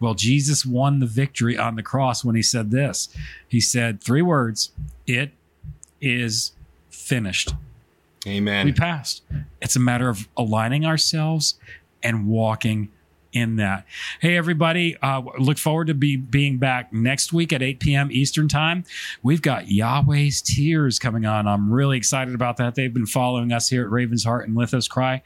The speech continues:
Speaker 1: for quite some time, and gonna have them on, find out about their walk with the Lord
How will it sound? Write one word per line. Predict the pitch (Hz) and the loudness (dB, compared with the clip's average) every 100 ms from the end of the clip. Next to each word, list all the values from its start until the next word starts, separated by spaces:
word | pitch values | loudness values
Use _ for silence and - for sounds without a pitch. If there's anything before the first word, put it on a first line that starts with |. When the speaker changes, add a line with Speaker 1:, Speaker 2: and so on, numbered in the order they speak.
| - - - - | -12 -14 -14 -2
Speaker 1:
for | 135 | -2
quite | - 160 160 | 2 0 0
some | 165 | 0
time, | 160 151 180 254 | 2 2 0 0
and | 254 135 | 0 0
gonna | 131 123 113 - _ - | 2 2 0 -4 _ -4
have | 151 139 | -2 0
them | 143 | 0
on, | 135 170 190 | 0 0 0
find | 147 143 | 0 0
out | 139 139 147 | 0 -2 -2
about | 123 131 127 | 0 0 0
their | 123 143 | 0 0
walk | 156 151 165 | 0 -2 0
with | 180 | 0
the | 156 | 2
Lord | 156 156 185 190 | 2 2 2 0